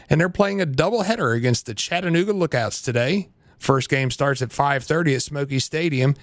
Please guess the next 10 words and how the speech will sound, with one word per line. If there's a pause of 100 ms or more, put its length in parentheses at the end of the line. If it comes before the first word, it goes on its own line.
(300)
and
it
is
a
fundraiser (160)
for
the
American
Cancer
Society.